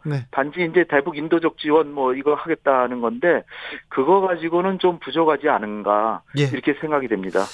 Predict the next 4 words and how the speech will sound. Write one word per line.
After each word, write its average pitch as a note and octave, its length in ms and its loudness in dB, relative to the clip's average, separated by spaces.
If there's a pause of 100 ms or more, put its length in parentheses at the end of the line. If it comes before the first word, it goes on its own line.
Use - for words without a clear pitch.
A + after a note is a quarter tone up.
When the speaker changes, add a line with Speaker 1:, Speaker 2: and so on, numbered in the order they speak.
(420)
Speaker 1:
아, D3 540 0 (180)
남북 F3+ 500 2
정상회담 D3+ 1080 4 (240)
백, C#3+ 240 2